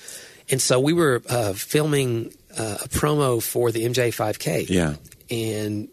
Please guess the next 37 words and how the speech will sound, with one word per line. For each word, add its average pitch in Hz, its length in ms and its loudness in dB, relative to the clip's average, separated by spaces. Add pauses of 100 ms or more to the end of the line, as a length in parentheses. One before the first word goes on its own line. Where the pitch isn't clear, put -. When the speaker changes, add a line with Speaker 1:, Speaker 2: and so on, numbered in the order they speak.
(120)
Speaker 1:
the 123 120 0
whole 135 200 0
thing 127 240 0
was, 113 320 0
we 117 160 0
had, 120 240 -2
and 104 100 -6
so 127 140 -2
Jeffrey 147 260 2
had 117 100 0
this 101 240 0
epic, - 520 -2 (280)
this - 260 -2
epic 131 340 0
thing 107 360 -2
of, 98 420 -4 (720)
uh, 104 180 -2
some 139 260 2
people, 127 260 0
and 120 140 0
Johnny, 123 500 2
it - 100 -6
was 113 100 2
Johnny 156 280 6
running, 120 460 2
and 107 80 -2
he's 95 180 6
Speaker 2:
Yeah. - 60 4
Speaker 1:
all 143 120 2
sweated, 127 520 2
and 117 120 -4
it's 110 120 0
just 151 220 2
him, 135 300 2
just - 200 2
his 156 140 2
footsteps. 120 640 0